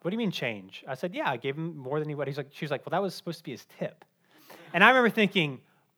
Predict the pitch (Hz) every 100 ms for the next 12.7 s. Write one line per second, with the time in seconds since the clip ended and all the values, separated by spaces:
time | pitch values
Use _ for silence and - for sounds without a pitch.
0 | - 180 175 147 143 - 151 - 143 120
1 | - 110 - 101 127 190 208 226 233 180
2 | - - 233 240 208 196 180 - 226 -
3 | - - 226 208 214 208 180 196 185 180
4 | 196 190 202 202 208 202 202 180 175 -
5 | - 233 240 233 233 190 233 269 - 233
6 | 247 - 185 143 226 220 240 233 226 233
7 | 240 - - 143 156 214 247 214 196 185
8 | 196 208 226 220 175 - - 202 233 226
9 | 240 226 233 220 208 202 208 196 - 214
10 | 208 208 190 175 - 214 220 208 214 185
11 | 208 214 214 - - - - - 175 208
12 | 180 - 220 220 247 233 156